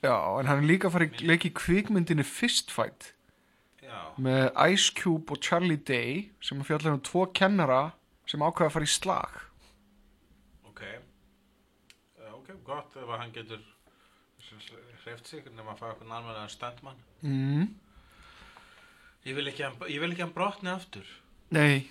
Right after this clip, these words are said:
Speaker 1: nei, en ég held nú að, að, að læknarnir hafi tjaslað hann alveg, að,
Speaker 2: Já.
Speaker 1: skrúað með járni og dóti, sko.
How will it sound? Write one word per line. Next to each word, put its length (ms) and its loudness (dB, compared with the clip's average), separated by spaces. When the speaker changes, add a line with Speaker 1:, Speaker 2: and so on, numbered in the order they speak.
Speaker 1:
nei, 420 0
en 120 0
ég 120 4
held 220 2
nú 100 2
að, 280 4
að, 180 0
að 140 0
læknarnir 340 0
hafi 160 0
tjaslað 400 -2
hann 200 -6
alveg, 280 0
að, 140 -2
Speaker 2:
Já. 360 -12
Speaker 1:
skrúað 560 6
með 220 4
járni 400 2
og 280 -2
dóti, 260 -6
sko. 240 -14